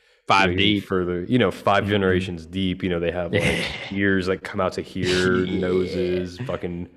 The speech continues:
Speaker 1: I mean,
Speaker 2: either no teeth at all or their teeth are coming out of their
Speaker 1: crooked
Speaker 2: mouth.
Speaker 1: faces, dude.
Speaker 2: You know,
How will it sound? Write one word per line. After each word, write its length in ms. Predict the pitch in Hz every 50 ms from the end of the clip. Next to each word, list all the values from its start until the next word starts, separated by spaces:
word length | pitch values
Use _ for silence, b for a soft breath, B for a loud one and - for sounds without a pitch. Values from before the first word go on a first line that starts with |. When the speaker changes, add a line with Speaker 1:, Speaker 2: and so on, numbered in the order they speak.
| b b b b
Speaker 1:
I 60 | 113 107
mean, 100 | 101 110
Speaker 2:
either 160 | 101 101 101 90 92 98 -
no 320 | 113 110 113 110 110 107 101
teeth 260 | - - 120 110 -
at 60 | 110
all 260 | 107 101 101 101 101 101
or 60 | 98
their 140 | 95 101 95
teeth 340 | 92 - - - 104 101 -
are 40 | -
coming 340 | - - - 117 110 104 98
out 80 | 92
of 60 | 92 -
their 180 | 147 - -
Speaker 1:
crooked 240 | 92 87 95 113 98
Speaker 2:
mouth. 160 | 90 87 90 90
Speaker 1:
faces, 640 | 95 101 104 104 101 98 - - 87 - - - _
dude. 300 | - - - - - - -
Speaker 2:
You 120 | 101 92
know, 380 | 85 82 82 82 80 82 -